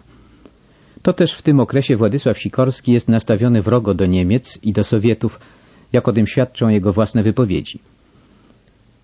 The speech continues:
Tak więc w rozmowie przeprowadzonej pod koniec tysiąc dziewięćset trzydziestego dziewiątego roku z lordem Halifaxem, ministrem spraw zagranicznych Wielkiej Brytanii, Sikorski wypowiada przekonanie, że istotnym celem dążeń sowieckich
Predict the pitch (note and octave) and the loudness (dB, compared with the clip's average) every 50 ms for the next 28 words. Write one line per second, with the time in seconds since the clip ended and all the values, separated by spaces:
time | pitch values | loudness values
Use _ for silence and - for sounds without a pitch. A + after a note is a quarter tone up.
0 | _ _ - - F3 D#3 D#3+ F#3 E3 - A#2 C3 C#3 C3 G#2 C3 D3+ D3+ C3+ D3 | _ _ -2 0 0 2 2 2 2 2 2 2 2 2 4 4 2 2 2 2
1 | C#3+ - - C3 - B2 B2 A2+ B2 A2 A2 B2+ B2 A#2+ A#2+ A#2+ A#2 A2 - A#2 | 0 0 0 -2 0 0 2 2 2 2 2 2 2 4 4 2 2 0 0 -2
2 | G#2 - - - C#3+ C#3+ C#3+ B2+ - - - B2 - B2 A2 G2 F#2 F#2+ A2 G#2+ | -4 -4 -2 0 2 2 2 0 0 -4 -6 -4 0 0 0 0 2 2 2 2
3 | G#2+ G#2 - A2 - - - G#2 G2 G2 - - A#2+ B2 A#2 G#2+ A2+ A2 A2 G#2 | 2 2 2 -2 -2 0 0 2 2 2 2 0 0 0 2 2 2 2 2 0
4 | - B2+ G#2 A#2+ A#2+ A#2 A2 - - F2 D#2 G2 G#2+ A2 A2 F#2+ G2 A2 G#2 F#2+ | 0 0 0 2 2 0 0 -2 -2 -4 0 0 2 2 2 0 0 0 0 0
5 | G#2+ G2 F#2 F#2+ - G#2 F#2+ - - - - A2+ A#2+ C3 B2 _ - - - - | 0 -2 0 0 0 0 -2 -2 -4 -2 0 2 2 2 0 _ -16 -20 -20 -20
6 | - _ _ _ - G#2 G#2+ G#2+ A2 A2 - - A2+ A2 G#2 G#2 - - A2 G#2+ | -20 _ _ _ 0 2 4 4 4 2 0 0 0 0 0 0 0 0 -2 0
7 | F#2 A2+ A2 G2+ G#2+ G#2+ A2+ A2+ - - G#2 F#2 E2+ G2 E2+ - F#2 F2+ D2+ F2+ | 2 0 0 2 2 2 2 2 0 0 -2 0 0 0 0 0 0 -2 0 0
8 | G2 - F#2+ E2+ D#2+ E2 E2+ A2+ C#3+ - - - _ _ _ _ _ _ _ _ | -2 0 0 0 2 2 2 2 0 -2 -4 -20 _ _ _ _ _ _ _ _
9 | - - - - - A2+ - F3+ G3 F#3+ - G#3 F3+ D#3+ D#3 D3 B2+ C3 C#3+ D3 | -20 -18 -8 -4 -2 0 2 2 0 0 0 0 2 2 2 2 2 0 2 0
10 | D3 - - B2+ - A2+ G2+ G#2+ A#2+ C3+ C#3 C#3+ B2+ G2+ G2 G#2+ G#2 - - G2+ | 0 -2 -2 -2 0 2 2 2 2 2 2 2 2 0 0 0 -2 -2 -4 -6
11 | - - D#3+ D#3+ D#3+ - D#3 C3+ A2+ - - C#3+ B2+ G2 F#2 E2+ F2+ F2 E2+ A#2+ | -2 -2 -2 -2 0 0 0 0 0 0 0 0 0 2 0 0 -2 0 2 2
12 | C3 B2+ F#2+ F#2 F2 F2 - G2 E2 G#2 A#2+ B2 - - - D3+ - - | 2 2 0 0 -2 -2 -2 -2 0 0 -2 -2 -2 -4 -4 -4 -4 -4